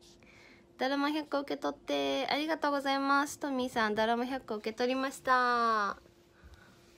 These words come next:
りがとう、ありがとう。裏ピース。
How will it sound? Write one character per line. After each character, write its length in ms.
り 140
が 80
と 400
う、 20
あ 80
り 100
が 140
と 280
う。 20
裏 200
ピ 180
ー 60
ス。 540